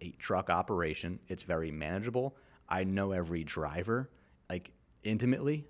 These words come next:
I can know their, I know all their story, their family, where they came from, what's going on, um, 'cause it's small. So you really have to know your driver in, in the business that I'm in, um,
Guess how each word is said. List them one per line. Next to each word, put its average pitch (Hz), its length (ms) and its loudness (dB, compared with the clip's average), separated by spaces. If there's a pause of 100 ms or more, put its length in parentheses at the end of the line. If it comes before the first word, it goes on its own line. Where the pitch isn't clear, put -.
(240)
I 98 60 -4
can 98 80 -4
know 101 80 0
their, 87 160 0 (180)
I 107 40 -2
know 95 140 -2 (140)
all 117 180 8 (120)
their - 120 -4
story, 135 560 4 (220)
their 87 140 0
family, 131 680 4
where 107 220 4
they 95 140 2
came 131 320 2
from, 123 480 4
what's 110 300 2
going 104 260 4
on, 127 400 4 (360)
um, 80 300 0 (140)
'cause 107 140 0
it's - 140 -2
small. - 420 -2 (360)
So 107 280 6
you 113 180 2
really 131 280 6
have 131 240 2
to 104 80 0
know 95 520 4
your 85 200 -2
driver 78 680 -4 (240)
in, 92 340 0
in 95 160 0
the 90 80 0
business 92 460 2
that 85 180 2
I'm 80 240 -2
in, - 160 -10 (420)
um, 76 320 -2